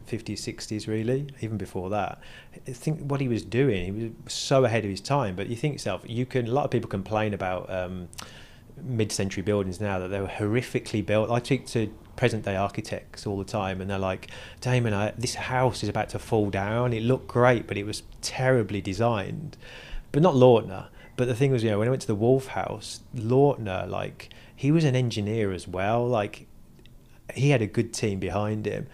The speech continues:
Like, the pieces of glass in that building, I can't remember how tall they are now, but very tall pieces of glass. There was that earthquake, wasn't there, Northridge earthquake?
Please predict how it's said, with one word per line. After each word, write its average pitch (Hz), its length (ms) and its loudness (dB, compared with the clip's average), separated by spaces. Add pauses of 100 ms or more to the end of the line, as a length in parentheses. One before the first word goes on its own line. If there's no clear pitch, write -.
(180)
Like, 107 140 -2
the 117 80 -4
pieces 156 340 2
of 107 160 0
glass 117 320 0
in 107 80 -2
that 95 160 -4
building, 107 340 2
I 90 140 -6
can't 104 180 -6
remember 110 220 2
how 98 120 -2
tall 104 260 -2
they 107 100 0
are 104 140 -2
now, 87 160 -4
but 104 100 -8
very 117 300 0
tall 113 220 0
pieces 98 340 -4
of 95 100 -6
glass. 98 400 -2
There 139 80 -2
was 143 160 0
that - 180 -10
earthquake, 110 600 -2
wasn't 104 240 -4
there, 92 100 -2
Northridge 98 440 -4
earthquake? - 600 -4